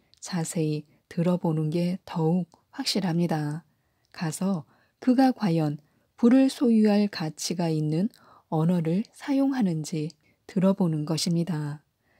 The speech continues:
긍정적인 사고와 마인드로 인생을 바꾸자며 다가온다면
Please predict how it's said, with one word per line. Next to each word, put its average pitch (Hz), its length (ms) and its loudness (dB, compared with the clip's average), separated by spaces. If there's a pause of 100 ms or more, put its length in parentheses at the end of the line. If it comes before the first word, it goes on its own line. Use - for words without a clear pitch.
(240)
긍정적인 254 640 6
사고와 185 640 -2 (300)
마인드로 160 680 0 (380)
인생을 254 520 4
바꾸자며 175 840 -2
다가온다면 156 920 0